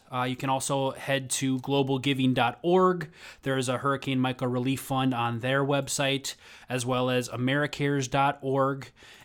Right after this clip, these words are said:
And then another way that they say to,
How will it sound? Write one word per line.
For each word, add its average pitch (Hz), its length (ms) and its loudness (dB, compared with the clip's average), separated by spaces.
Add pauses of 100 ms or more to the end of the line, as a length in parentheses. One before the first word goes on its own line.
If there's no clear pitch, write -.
And 127 200 2
then 131 280 2
another 131 360 0
way 127 280 0
that 123 180 -4
they 127 160 -4
say 127 300 -4
to, 123 480 -2